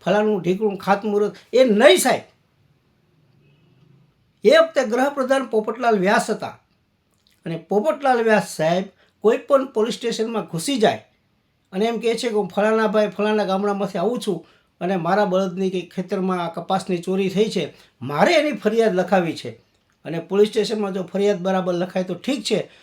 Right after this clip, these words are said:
પણ થોડીક આનાકાની કરે એટલે સાહેબ, એટા મોમેન્ટ ત્યાં ને ત્યાં એના સસ્પેન્શનના કાગળ તૈયાર જ હોય, સાહેબ. બીજો દાખલો તમને આપું, હેમાબેન આચાર્ય,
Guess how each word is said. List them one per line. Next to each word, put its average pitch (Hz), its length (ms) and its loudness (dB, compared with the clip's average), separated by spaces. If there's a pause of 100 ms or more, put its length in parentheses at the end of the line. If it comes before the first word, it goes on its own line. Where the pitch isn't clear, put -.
(420)
પણ 165 120 -4
થોડીક 269 400 0
આનાકાની 233 580 2
કરે 208 220 2
એટલે 165 380 -6
સાહેબ, 165 320 -8 (380)
એટા 170 280 0
મોમેન્ટ 196 340 0
ત્યાં 262 220 4
ને 294 100 2
ત્યાં 202 320 0 (500)
એના 175 160 0
સસ્પેન્શનના 190 720 -2
કાગળ 165 300 -4
તૈયાર 165 420 0
જ 131 60 -6
હોય, 120 160 -12
સાહેબ. - 240 -18 (1500)
બીજો 190 240 2
દાખલો 254 280 6
તમને 240 200 -2
આપું, 226 240 0
હેમાબેન 226 380 2
આચાર્ય, 202 460 2